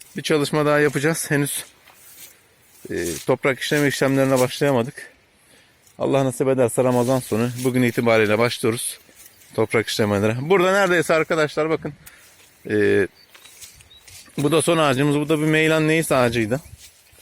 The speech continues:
Bu sıra Meylan Neis'e sırasıydı. Bakın hepsini kestim. Bu da aynı şekilde tutmuş. Ee, yani buradaki yapmış olduğumuz beş aşının, e,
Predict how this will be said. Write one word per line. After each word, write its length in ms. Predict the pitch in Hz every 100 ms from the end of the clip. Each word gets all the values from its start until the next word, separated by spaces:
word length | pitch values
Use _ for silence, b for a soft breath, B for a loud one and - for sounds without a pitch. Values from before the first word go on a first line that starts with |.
| B B B B
Bu 100 | 127
sıra 220 | - 156
Meylan 380 | 151 151 156 151
Neis'e 280 | 156 156 143
sırasıydı. 560 | - 113 - 110 123 - - _ -
Bakın 260 | 139 - - _ b b b b -
hepsini 380 | 190 175 160 160
kestim. 460 | 151 135 - 185 180
Bu 200 | 180 175
da 160 | 151 -
aynı 280 | 139 143 131
şekilde 380 | 139 120 107 98
tutmuş. 520 | - - 151 - - - - - - - - -
Ee, 80 | -
yani 540 | 98 104 170 170 165
buradaki 460 | 170 170 170 - 180 - - 147
yapmış 400 | 147 139 175 -
olduğumuz 480 | 160 147 160 143 123
beş 220 | 180 -
aşının, 420 | 139 135 143 175 - _ _ b b b b _ _ _ -
e, 340 | 107 104 95